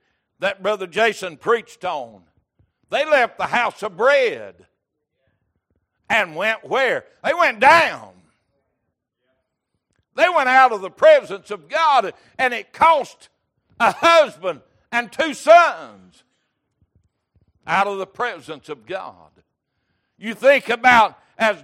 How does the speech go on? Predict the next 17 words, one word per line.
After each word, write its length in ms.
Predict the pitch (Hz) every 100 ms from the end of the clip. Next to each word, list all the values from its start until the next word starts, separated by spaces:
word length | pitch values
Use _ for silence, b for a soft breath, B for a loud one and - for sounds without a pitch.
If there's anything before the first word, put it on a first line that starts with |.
| 143
David 600 | 254 311 247 170 151 107 _ _
walked 480 | 139 226 311 - -
away 540 | 208 202 285 285 233
and, 120 | 185 143 b
and 220 | 190 202 -
tried 320 | 240 311 254
to 80 | 208
conceal 720 | 208 196 - - 330 277 220
his 320 | 302 320 254
sin, 600 | - 254 240 175 123 107 _ _ _ _ _
he's 180 | 156 143
getting 320 | 156 190 131
further 380 | 117 175 185 190
down 600 | 151 196 202 214 240 202 170 _ _ _ _
and 200 | 107 98
further 340 | - 180 208 208
down 480 | 185 151 120 101